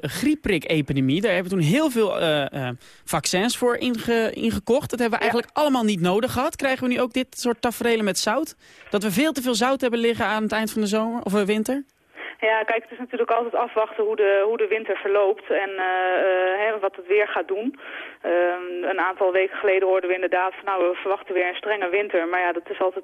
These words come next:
Speaker 2: eh, als de luchtstroom iets verandert, dan, eh, dan kan het ook zomaar weer anders zijn. Eh, maar desalniettemin, eh, hè, gezien de afgelopen jaren hebben we toch, eh, eh, besloten om de, om de startvoorraad, eh, op te hogen.
Speaker 1: Maar zou je het nog een, een jaar kunnen laten liggen?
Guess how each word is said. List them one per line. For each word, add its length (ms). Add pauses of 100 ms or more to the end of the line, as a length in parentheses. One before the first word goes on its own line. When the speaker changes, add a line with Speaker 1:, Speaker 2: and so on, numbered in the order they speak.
Speaker 2:
eh, 480
als 120
de 100
luchtstroom 440
iets 120
verandert, 480
dan, 240
eh, 200
dan 120
kan 120
het 100
ook 80
zomaar 260
weer 160
anders 220
zijn. 340 (500)
Eh, 100 (260)
maar 120
desalniettemin, 840
eh, 60 (520)
hè, 80 (140)
gezien 320
de 80
afgelopen 500
jaren 400
hebben 180
we 60
toch, 300
eh, 60 (340)
eh, 320 (380)
besloten 460
om 200
de, 120
om 120
de 60
startvoorraad, 720
eh, 260
op 180
te 80
hogen. 460 (160)
Speaker 1:
Maar 100
zou 160
je 40
het 100
nog 160
een, 120
een 160
jaar 240
kunnen 200
laten 300
liggen? 400